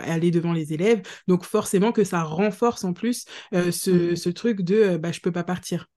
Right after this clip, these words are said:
Speaker 1: Donc, oui, effectivement,
Speaker 2: Mm.
Speaker 1: euh, c'est important de
Speaker 2: Oui.
Speaker 1: préciser. <laughs>
Speaker 2: Oui, oui, mais oui. Et puis, euh, en plus, euh, euh,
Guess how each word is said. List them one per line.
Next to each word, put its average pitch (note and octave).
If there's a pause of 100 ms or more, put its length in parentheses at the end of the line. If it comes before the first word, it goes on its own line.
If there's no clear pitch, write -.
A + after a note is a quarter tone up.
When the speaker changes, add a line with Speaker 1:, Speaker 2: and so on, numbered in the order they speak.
Speaker 1:
Donc, E3+
oui, G#3
effectivement, F3
Speaker 2:
Mm. -
Speaker 1:
euh, D3
c'est E3+
important D#3
de D#3
Speaker 2:
Oui. G3
Speaker 1:
préciser. D#3+
<laughs> - (500)
Speaker 2:
Oui, C4+
oui, B3+
mais F#3+
oui. B3+
Et F3+
puis, F3+
euh, E3+
en E3+
plus, G#3+
euh, D#3 (400)
euh, D#3